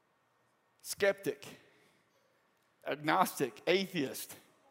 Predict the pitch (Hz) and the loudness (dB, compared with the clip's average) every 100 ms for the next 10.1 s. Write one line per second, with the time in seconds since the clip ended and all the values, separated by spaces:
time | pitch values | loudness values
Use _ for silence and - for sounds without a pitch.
0 | _ _ _ - 180 160 - 202 175 139 | _ _ _ -2 0 0 0 4 4 4
1 | 123 - - _ _ _ _ _ _ _ | -4 -20 -20 _ _ _ _ _ _ _
2 | _ 160 170 165 143 185 226 196 180 170 | _ -2 0 0 0 2 4 6 6 6
3 | 143 147 151 156 127 - 190 175 151 135 | 4 0 0 -2 -2 0 -2 0 -2 0
4 | 147 127 127 147 127 113 110 - _ _ | 0 0 0 0 2 -2 -6 -14 _ _
5 | _ _ _ _ _ _ _ _ _ _ | _ _ _ _ _ _ _ _ _ _
6 | _ _ - 175 180 147 175 151 175 247 | _ _ -4 -2 0 0 0 0 0 2
7 | 226 175 160 139 - 170 180 147 131 123 | 0 0 0 -2 0 2 4 2 -2 -6
8 | - _ _ - 139 196 220 - - 160 | -20 _ _ -20 -2 0 0 -2 -4 -2
9 | 160 156 165 156 127 - 196 190 143 107 | 0 2 0 0 -4 -4 -4 -4 -6 -8